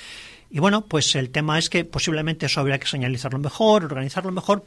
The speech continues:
pero hay ya peregrinos que han podido hacer el Roncesvalles y que se animan a hacer ahora el costero, el, el original, el antiguo, a visitar la tumba del apóstol haciendo esto. Y posiblemente no lo hagan de un tirón, porque yo el otro día también estuve con unas chicas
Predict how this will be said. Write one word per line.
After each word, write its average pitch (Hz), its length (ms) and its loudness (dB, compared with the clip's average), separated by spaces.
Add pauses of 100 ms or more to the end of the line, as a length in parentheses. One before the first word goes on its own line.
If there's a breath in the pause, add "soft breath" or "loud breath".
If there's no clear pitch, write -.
pero 190 280 2
hay 226 280 2
ya 214 140 4
peregrinos 170 500 0
que 180 80 0
han 170 60 0
podido 170 220 2
hacer 170 220 2
el 151 80 2
Roncesvalles 151 720 0
y 151 100 -2
que 156 160 0
se 170 220 4
animan 165 380 4
a 135 40 0
hacer 143 180 0
ahora 127 140 2
el 117 80 -2
costero, 117 540 -6
el, 139 240 -4
el 143 160 -2
original, 147 400 0
el 139 60 0
antiguo, 131 520 0
a 117 160 -4
visitar 131 420 -10 (380 loud breath)
la 135 120 -4
tumba 135 240 -4
del 135 100 -2
apóstol 196 520 2
haciendo 135 380 -4
esto. - 240 -10
Y 127 160 -10
posiblemente 175 520 0
no 156 100 2
lo 170 120 6
hagan 165 180 2
de 165 80 0
un 165 80 0
tirón, 180 400 2
porque 135 280 -4
yo 143 80 -2
el 139 80 -2
otro 147 180 -4
día 147 140 0
también 156 240 -4
estuve 151 240 -4
con 143 140 -6
unas 143 160 -6
chicas - 340 -6